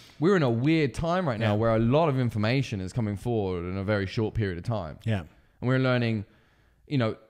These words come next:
Speaker 1: when you've even got Trump, hate him all you want, but he's releasing stuff even, like, you know, there's things going on behind the curtain that you guys don't understand. And as the president, he's the one,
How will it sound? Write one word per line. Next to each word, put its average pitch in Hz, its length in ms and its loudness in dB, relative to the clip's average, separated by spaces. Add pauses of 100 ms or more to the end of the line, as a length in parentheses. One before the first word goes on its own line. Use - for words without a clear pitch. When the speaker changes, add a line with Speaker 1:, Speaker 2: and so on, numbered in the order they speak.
(140)
Speaker 1:
when 123 120 -2
you've 113 180 -2
even 139 220 2
got 113 160 -2
Trump, 127 380 -6 (440)
hate 139 320 -6
him 120 340 -4
all 120 140 2
you 110 140 2
want, 110 480 -2
but 107 280 -2 (140)
he's 135 260 -2
releasing 110 360 -2
stuff 104 320 -4
even, 101 320 -4
like, 92 320 -4 (500)
you 113 80 -2
know, 101 120 0
there's 107 260 0
things 101 320 -6
going 95 260 -4
on 87 160 -6
behind 90 380 -6
the 90 40 -8
curtain 90 440 -4
that 82 120 -10
you 85 140 -8
guys 67 280 -12
don't 71 180 -10
understand. 78 480 -10
And 92 100 -6
as 92 120 -8
the 98 60 -10
president, 92 340 -4
he's 95 120 -10
the 101 80 -8
one, 101 320 -2